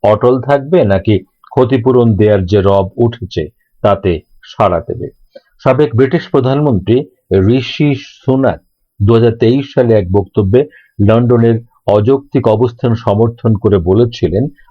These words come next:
"আমাদের ইতিহাস নিয়ে বেশি ঘাঁটাঘাঁটি করা সমস্যা সমাধানের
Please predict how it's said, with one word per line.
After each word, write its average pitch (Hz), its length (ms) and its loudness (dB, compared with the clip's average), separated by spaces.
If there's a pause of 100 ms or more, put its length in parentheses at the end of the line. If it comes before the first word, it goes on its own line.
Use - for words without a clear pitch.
"আমাদের 110 340 0
ইতিহাস 123 480 0 (100)
নিয়ে 123 140 2
বেশি 110 420 0 (300)
ঘাঁটাঘাঁটি 113 600 0
করা 107 240 0
সমস্যা 113 480 -2
সমাধানের 98 520 0